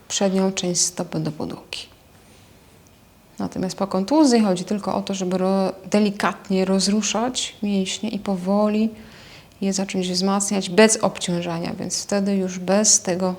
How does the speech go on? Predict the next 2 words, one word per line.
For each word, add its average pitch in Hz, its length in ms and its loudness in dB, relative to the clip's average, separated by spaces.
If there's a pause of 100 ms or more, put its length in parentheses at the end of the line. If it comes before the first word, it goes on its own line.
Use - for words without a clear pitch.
dodatkowego 175 640 0 (540)
nacisku. - 920 -2